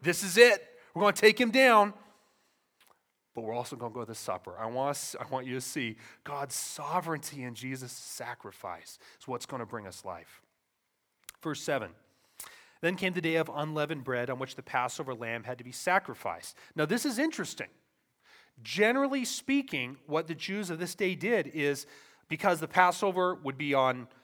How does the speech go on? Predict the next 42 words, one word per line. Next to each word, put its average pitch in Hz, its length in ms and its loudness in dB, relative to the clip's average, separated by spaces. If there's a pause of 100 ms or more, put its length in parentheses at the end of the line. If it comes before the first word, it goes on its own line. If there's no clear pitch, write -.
Sabbath 185 580 4
and 147 80 -10
the 131 40 -14
Feast 170 260 -10
of 151 80 -8
Unleavened, 135 500 -2 (140)
uh, 123 180 -2
Bread 135 280 2
would 123 140 -6
be 120 100 -12
Friday, 147 460 4
the 143 80 -4
day 143 160 -2
before, 139 460 0 (280)
they 175 100 4
didn't 262 200 2
wanna 190 160 2
have 180 120 2
two 240 220 -2
days 185 240 2
where 180 60 -6
you 175 40 0
don't 165 160 0
work, 202 260 2
'cause 156 140 -4
you 170 60 2
don't 151 140 -2
work 156 240 4
on 113 100 -4
Sabbath, 110 380 0
right? 117 180 -4
Sabbath 131 360 0
or 110 100 -4 (160)
Shabbat 135 560 4
just 123 160 -10
means 98 180 -14
stop. 127 480 2
You 113 60 -4
don't 120 160 -8
do 131 100 -4
any 127 140 -6
work. 147 300 0